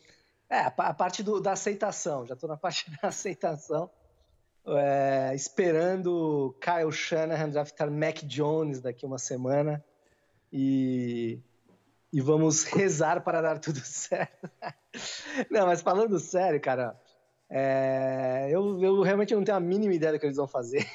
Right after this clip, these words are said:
<laughs> Eu acho que ninguém tem, na real, nem ele.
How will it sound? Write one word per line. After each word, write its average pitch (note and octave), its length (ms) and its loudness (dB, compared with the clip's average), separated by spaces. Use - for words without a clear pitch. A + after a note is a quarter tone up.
<laughs> A3+ 340 -4
Eu G#3+ 200 -4
acho - 240 -4
que A#3 120 -12
ninguém G3 360 -2
tem, E3+ 180 -2
na D#3+ 100 2
real, D3 240 4
nem E3 240 0
ele. B2 220 0